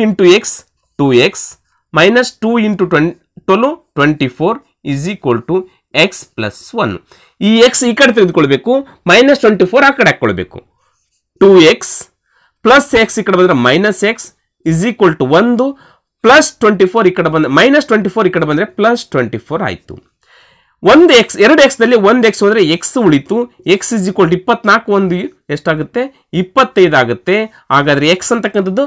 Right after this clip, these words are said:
ಪರ್ಸೆಂಟೇಜ್ ತಾನೆ, ಹಾಗಾದ್ರೆ x is equal to ಎಷ್ಟಾಯ್ತು? ಇಪ್ಪತ್ತೈದು ಆಯ್ತು. ಹೌದು ತಾನೆ? ಹಾಗಾದ್ರೆ ಒಂದು ವರ್ಷದ ನಂತರ ಎಷ್ಟಾಗುತ್ತೆ? ಇಪ್ಪತ್ತಾರು ಆಗುತ್ತೆ. ಹಾಗಾದ್ರೆ ಹನ್ನೆರಡು ವರ್ಷಗಳ ಹಿಂದೆ ಎಷ್ಟಾಗುತ್ತೆ ನೋಡಿ? ಇಪ್ಪತ್ತೈದು ಅದ, ಹನ್ನೆರಡು ವರ್ಷಗಳ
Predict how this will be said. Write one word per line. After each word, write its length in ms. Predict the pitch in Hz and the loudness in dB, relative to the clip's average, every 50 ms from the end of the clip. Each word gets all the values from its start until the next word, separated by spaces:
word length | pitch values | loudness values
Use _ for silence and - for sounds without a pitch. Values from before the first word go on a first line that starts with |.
| 285 _ _ _ _ - | -6 _ _ _ _ 0
ಪರ್ಸೆಂಟೇಜ್ 640 | 180 196 196 175 185 240 254 247 220 262 254 233 233 220 - | 2 2 2 2 2 0 0 0 0 -2 -2 -2 -2 -4 -2
ತಾನೆ, 160 | 320 294 220 - - _ _ - | -2 -2 -2 -4 -8 _ _ -6
ಹಾಗಾದ್ರೆ 260 | - 135 139 135 131 131 147 | -4 -4 -2 0 0 -2 -2
x 140 | - - - 208 | -4 -6 -6 -6
is 100 | 185 160 151 165 | -6 -4 -6 -8
equal 200 | 175 - 165 151 143 | -6 -4 -4 -4 -4
to 60 | 156 | -6
ಎಷ್ಟಾಯ್ತು? 380 | 160 - 170 156 156 151 - 240 269 - _ _ _ - 123 | -6 -4 -6 -6 -6 -6 -8 -10 -10 -10 _ _ _ -14 -14
ಇಪ್ಪತ್ತೈದು 840 | 131 - _ - 156 151 - _ - - - - 127 147 170 165 139 92 | -14 -14 _ -6 -6 -6 -6 _ -16 -12 -8 -4 -4 -2 -2 -4 -4 -6
ಆಯ್ತು. 300 | 87 87 85 _ - 80 73 - _ _ _ _ _ _ _ _ _ _ _ _ _ _ _ _ _ _ _ _ _ _ _ _ _ _ _ | -6 -8 -12 _ -20 -20 -20 -20 _ _ _ _ _ _ _ _ _ _ _ _ _ _ _ _ _ _ _ _ _ _ _ _ _ _ _
ಹೌದು 140 | 208 240 277 254 - | 0 0 0 2 0
ತಾನೆ? 140 | 320 214 - - _ _ - - - - - | 0 -2 -2 -6 _ _ -20 -20 -10 -2 2
ಹಾಗಾದ್ರೆ 240 | 262 285 320 294 254 208 240 | 4 4 4 4 6 6 6
ಒಂದು 160 | 294 330 330 339 320 | 6 6 6 6 6
ವರ್ಷದ 260 | 302 294 302 302 285 247 254 | 4 4 2 2 4 4 4
ನಂತರ 180 | 285 277 294 277 254 | 2 4 2 2 2
ಎಷ್ಟಾಗುತ್ತೆ? 400 | - 269 247 240 233 - - 302 311 - _ - 180 185 | 2 0 0 0 -2 -2 -2 -2 -2 -4 _ -6 -4 -4
ಇಪ್ಪತ್ತಾರು 720 | 180 180 _ - 208 202 202 - - 151 131 135 156 165 147 120 | -4 -4 _ -2 0 0 0 -2 -2 0 2 4 4 2 2 0
ಆಗುತ್ತೆ. 360 | 101 92 90 - _ - 92 80 - _ _ _ _ _ _ _ _ _ _ _ _ _ _ _ _ _ _ _ - - _ _ - | -2 -6 -10 -14 _ -14 -14 -14 -16 _ _ _ _ _ _ _ _ _ _ _ _ _ _ _ _ _ _ _ -20 -20 _ _ 0
ಹಾಗಾದ್ರೆ 260 | 247 262 277 302 294 262 | 0 2 4 4 4 4
ಹನ್ನೆರಡು 280 | 240 285 311 339 339 330 311 | 6 4 4 4 4 4 4
ವರ್ಷಗಳ 240 | 302 302 - 262 262 285 311 | 2 2 2 4 6 6 6
ಹಿಂದೆ 180 | 330 330 311 302 | 6 6 6 4
ಎಷ್ಟಾಗುತ್ತೆ 260 | 302 285 254 233 226 | 2 0 0 0 0
ನೋಡಿ? 100 | 202 220 233 - | 0 0 0 0
ಇಪ್ಪತ್ತೈದು 720 | _ - 277 254 - _ - 247 - - 220 277 233 233 | _ 0 0 0 0 _ -4 -2 0 2 2 4 4 4
ಅದ, 80 | 190 214 214 214 - | 4 4 4 4 2
ಹನ್ನೆರಡು 260 | 208 233 262 269 254 254 247 | 2 4 4 6 6 6 4
ವರ್ಷಗಳ 240 | - - 240 233 | 4 4 2 4